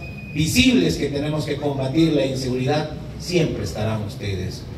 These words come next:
Y por este medio también quiero hacer el reconocimiento al profesor Rufino como presidente del Comité Distrital de Seguridad Ciudadana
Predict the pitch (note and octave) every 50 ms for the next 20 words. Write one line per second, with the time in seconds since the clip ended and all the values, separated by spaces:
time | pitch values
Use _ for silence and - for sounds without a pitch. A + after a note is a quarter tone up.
0 | - - - C#3+ C#3 C#3 C3+ C3 D#3+ E3 - - E3 D#3+ E3+ G3+ G#3+ G#3 E3 D3
1 | C#3 C#3 - B2+ B2+ C3 C3+ C#3 C#3 C#3 - - - - - - - - - -
2 | E3 E3+ F3+ F3+ G3 G#3 G#3 G3 F#3+ G3 F#3 F3 F3+ F3+ E3 - E3+ F#3 F#3+ A3+
3 | A#3 G#3 F3+ D#3 - - - C3+ - - - - - - - - - - - D3+
4 | - D#3 D#3 D3+ C3+ C#3+ C#3+ - - G3 G3 E3 C#3 A#2 - - - - - -
5 | - - - - A#2+ B2 A#2+ - - C#3 D3 C#3 C#3+ D3 D3+ G3+ A3 A3 G3+ E3+
6 | - E3 D#3+ D#3+ D#3 D3+ D3 C#3+ - F3 F3+ F3+ F3 D3+ D3 C#3+ - - C3 B2+
7 | - D#3+ E3 E3 D#3+ D3 C#3+ C3 B2+ B2 B2+ C#3 D#3 D#3 D#3 - C3+ C3+ D#3+ E3+
8 | E3+ E3+ F3 E3+ - -